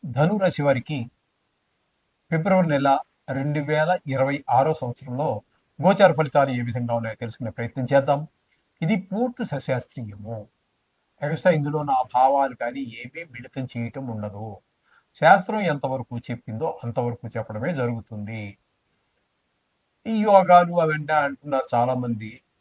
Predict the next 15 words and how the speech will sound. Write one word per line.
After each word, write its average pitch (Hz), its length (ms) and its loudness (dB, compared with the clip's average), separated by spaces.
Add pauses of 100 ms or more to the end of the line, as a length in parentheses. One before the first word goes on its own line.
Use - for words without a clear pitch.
(300)
అందరూ 139 200 -4
యోగాలు 135 380 0
చెప్తున్నారు, 139 380 -4
మాకు 131 260 -6
ఏ 120 180 -4
యోగం 117 240 -6
ఉందని. 104 300 -14 (500)
ఇందులో 151 300 -2
ఏ 135 300 -4
యోగము 135 600 -4
ఉందన్నట్టుగా 143 600 -4
నేను 147 160 -4
చదివినంత 120 460 -6
వరకు, 120 280 -8
నా 135 440 0